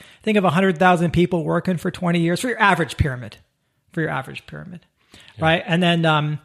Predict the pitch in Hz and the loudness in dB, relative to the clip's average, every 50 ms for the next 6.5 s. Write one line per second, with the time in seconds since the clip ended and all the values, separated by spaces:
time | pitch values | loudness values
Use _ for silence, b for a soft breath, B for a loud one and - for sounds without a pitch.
0 | _ _ _ _ _ - - - 185 160 147 180 190 208 233 226 202 175 165 165 | _ _ _ _ _ -8 -2 -2 -2 0 2 2 2 4 4 4 4 6 6 4
1 | 170 160 165 165 147 - 175 170 - 160 151 143 - - 190 175 185 - 165 185 | 4 2 0 -2 -4 -2 -4 -2 -2 -2 -4 -6 -6 -4 -4 -2 -2 0 0 2
2 | 180 165 165 175 156 196 196 185 170 160 147 139 127 147 139 - 135 131 135 135 | 2 2 2 2 4 4 6 6 6 4 2 0 -2 -4 -4 -4 -4 -6 -6 -6
3 | - - 139 135 - - - 160 147 - - 143 143 156 147 135 151 135 139 135 | -6 -6 -8 -8 -8 -6 -6 -6 -6 -4 -2 0 0 0 0 0 -2 -2 -2 -4
4 | - - - - 147 131 123 120 - - 185 147 135 135 131 - - 147 131 131 | -4 -4 -6 -4 -4 -4 -4 -4 -6 -8 -8 -6 -6 -6 -8 -6 -4 -2 -2 -2
5 | 127 127 - 220 156 143 - - 156 147 - 143 135 131 127 131 120 - - 139 | -2 -4 -6 -8 -8 -8 -6 -2 -4 -2 -2 -2 -4 -4 -4 -6 -8 -6 -6 -6
6 | 135 131 135 131 131 131 - - 139 131 | -6 -4 -4 -4 -4 -4 -2 -4 -4 -4